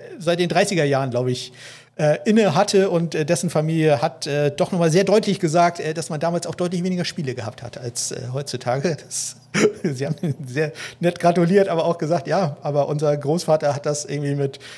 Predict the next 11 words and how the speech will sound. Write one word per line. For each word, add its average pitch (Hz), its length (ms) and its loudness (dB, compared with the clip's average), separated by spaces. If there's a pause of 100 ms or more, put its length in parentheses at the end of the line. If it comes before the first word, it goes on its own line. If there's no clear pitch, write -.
(120)
vier 160 220 -2
Spielen 156 320 0
weniger 143 320 2
pro 123 160 -4
Jahr 113 200 0
gemacht. 113 380 -8
Also, 127 300 -2 (160)
<laughs> - 180 -20
hm, 185 180 -2 (400)
ja, - 120 -8 (200)
äh, 156 240 0